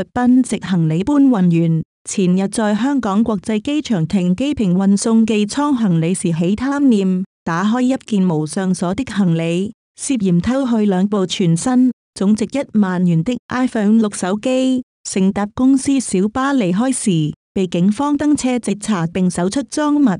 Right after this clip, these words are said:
涉嫌盜竊被捕。涉嫌盜竊被捕的兩名男子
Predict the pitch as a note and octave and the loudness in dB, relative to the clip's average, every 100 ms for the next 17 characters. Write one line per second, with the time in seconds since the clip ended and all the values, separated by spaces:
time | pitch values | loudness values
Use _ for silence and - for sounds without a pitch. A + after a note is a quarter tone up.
0 | - _ _ - C4+ G3+ F3 E3+ F#3 F3+ | -6 _ _ -6 -4 0 0 0 -2 0
1 | G#3+ G3 - F#3 F3+ F3+ F3 E3+ E3+ _ | 0 -2 -2 -4 -2 -2 -2 -2 -4 _
2 | _ - C#4+ G#3+ F3+ E3+ F#3+ F#3 - G3 | _ -8 -4 0 0 0 0 -2 0 -2
3 | G3 - F3+ F#3 F3+ A#3+ A#3+ G#3 E3+ F3+ | -2 -4 -2 0 -2 -2 -4 -2 0 0
4 | F3 F3+ C#4 C4 E3+ D3+ | 0 0 2 2 0 -2